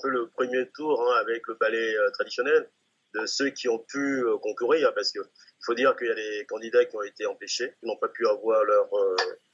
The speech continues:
leur parrainage. Et il se trouve qu'il y a eu un nouveau système qui n'est pas du tout légal. C'est la possibilité, euh, qui a été offerte à Bayrou de pouvoir, euh, parrainer,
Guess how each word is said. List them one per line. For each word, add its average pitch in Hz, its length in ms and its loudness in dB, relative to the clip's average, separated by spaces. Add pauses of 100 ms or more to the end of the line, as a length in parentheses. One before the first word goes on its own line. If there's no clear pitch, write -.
(400)
leur 120 140 6
parrainage. 117 680 2 (760)
Et 120 60 -2
il 123 40 -2
se 127 120 -2
trouve 143 280 -6
qu'il 143 120 -2 (540)
y 117 60 2
a 120 60 4
eu 127 240 -2
un 120 100 4
nouveau 127 200 -6
système - 380 -4
qui - 100 -12
n'est 107 80 -8
pas 110 120 -2
du - 100 -20
tout - 120 -18
légal. 139 400 4
C'est 113 420 -6
la 110 120 0
possibilité, 120 920 -8 (600)
euh, 113 540 4
qui 117 80 2
a - 20 6
été 117 160 0
offerte 123 320 2
à 117 80 2
Bayrou 120 600 -2
de 110 60 -12
pouvoir, 120 640 2
euh, 101 540 0
parrainer, 127 640 2